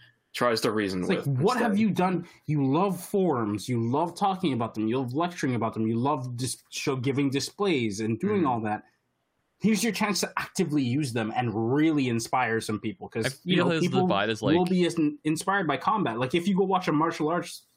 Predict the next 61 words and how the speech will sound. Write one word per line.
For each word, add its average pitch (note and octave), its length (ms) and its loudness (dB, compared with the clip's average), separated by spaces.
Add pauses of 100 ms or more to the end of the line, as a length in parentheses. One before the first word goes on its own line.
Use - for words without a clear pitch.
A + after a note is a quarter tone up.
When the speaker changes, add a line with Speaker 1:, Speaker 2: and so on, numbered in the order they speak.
(100)
Speaker 2:
uh, C3+ 160 2
demonstration A#2+ 640 -2
or B2 60 0
anything A#2+ 180 -2
like A2+ 140 -2
that, A#2 160 -4
Speaker 1:
Mm. A2+ 280 -2
Speaker 2:
how E3 140 2
many E3+ 160 2
people E3 200 0
wanna D3+ 120 0
be C3+ 60 -2
like, A#2 140 -8
"I A#2 100 2
wanna G#2+ 320 -4
do F3+ 160 4
that"? G#2 300 -2 (240)
Speaker 3:
Yeah. G2 200 0
Speaker 2:
Or F3 220 2
see - 260 0
somebody F3+ 480 2
at D3+ 160 0
the C#3 80 -4
top F3+ 380 -2
of E3+ 100 0
their D#3 140 2
field D3 380 -4
do D#3 100 0
something D3+ 420 0
incredible, C#3 640 0
and B2+ 160 -2
that C#3+ 140 -2 (120)
it D#3+ 80 0
will E3 140 2
just E3+ 220 -4
inspire G3 400 -2
you. B2 240 0
And D3 160 2
you, D3+ 80 -4 (200)
here D4 200 2
you B3 160 2
have G#3+ 200 0
your G#3 140 2
opportunity G3 400 0
to C#3 80 0
do D#3+ 140 2
something C3+ 400 -2
on C#3 120 2
a G#2 220 -2
world F3+ 320 2
stage, B2 560 -2
on C#3 80 0
a A#2+ 60 0
galactic C#3 800 -2
stage, - 180 -2
Speaker 3:
On, A2+ 80 2
Speaker 2:
'cause A2+ 160 0
everybody D#3 360 4
Speaker 3:
on C3+ 100 2
Speaker 2:
knows D#3+ 220 2
Speaker 3:
camera. G#2+ 400 0